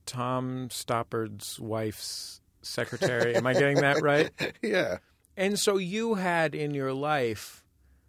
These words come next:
Speaker 1: like, you could see what it was to be a professional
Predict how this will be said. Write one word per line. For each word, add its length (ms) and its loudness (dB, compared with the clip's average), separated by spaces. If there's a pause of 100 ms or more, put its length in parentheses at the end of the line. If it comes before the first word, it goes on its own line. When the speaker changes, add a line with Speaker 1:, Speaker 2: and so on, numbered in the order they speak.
(380)
Speaker 1:
like, 340 -2
you 140 -2
could 260 -2
see 400 2
what 300 6
it 140 0
was 760 0 (560)
to 140 0
be 580 0 (100)
a 100 -4
professional 1080 -2